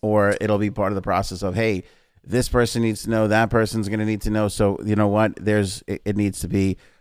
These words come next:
put out in the, uh, in the public. And, you know, it's interesting.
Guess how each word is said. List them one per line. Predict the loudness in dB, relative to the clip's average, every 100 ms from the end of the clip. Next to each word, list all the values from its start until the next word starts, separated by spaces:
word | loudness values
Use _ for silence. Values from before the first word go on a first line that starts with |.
| _
put | 2 4
out | 4 2
in | 0 0 0
the, | 0 0 0
uh, | 0 -2 -4
in | -2
the | -2
public. | -4 -6 -6 -8 -16 _ _ _ _ -4
And, | 0 2 2
you | 2
know, | 4
it's | 2 2
interesting. | 0 0 -2